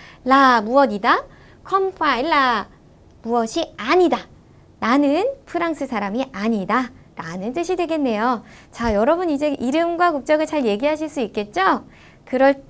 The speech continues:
그럴 것이라고 믿고 이번에는 문화 수업으로 함께 떠나보도록 하겠습니다.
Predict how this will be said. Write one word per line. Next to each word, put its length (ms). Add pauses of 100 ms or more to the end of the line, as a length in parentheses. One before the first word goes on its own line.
그럴 340
것이라고 500
믿고 720 (240)
이번에는 600
문화 300
수업으로 420
함께 600
떠나보도록 680
하겠습니다. 680